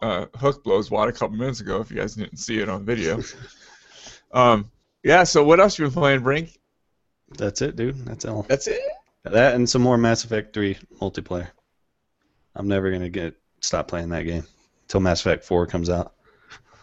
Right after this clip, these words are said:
Speaker 1: Yeah, I wish Mass Effect three multiplayer was on, you know, Xbox One.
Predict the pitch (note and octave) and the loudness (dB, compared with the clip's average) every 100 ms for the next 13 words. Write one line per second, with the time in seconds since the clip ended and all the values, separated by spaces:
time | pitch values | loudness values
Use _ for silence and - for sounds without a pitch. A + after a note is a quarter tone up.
0 | _ _ _ _ _ _ _ _ G#2+ G#2+ | _ _ _ _ _ _ _ _ -12 -8
1 | G#2+ C#3 F#3+ - C#3 C3+ - B2 A2+ _ | -6 -6 -10 -8 -6 -6 -4 -4 -4 _
2 | A#2 A#2+ A#2 A#2 _ _ - A#2 A#2+ - | -2 -2 -2 -8 _ _ -2 0 0 2
3 | G#2+ G2+ G#2+ G#2+ G#2 G2 - _ _ - | 4 4 2 0 0 -2 -8 _ _ -4
4 | A2 G2+ G2+ A2+ _ - A2 - G#2 - | 0 2 0 -4 _ -8 -2 0 0 -4
5 | G#2 G#2+ A2+ | -4 -4 -6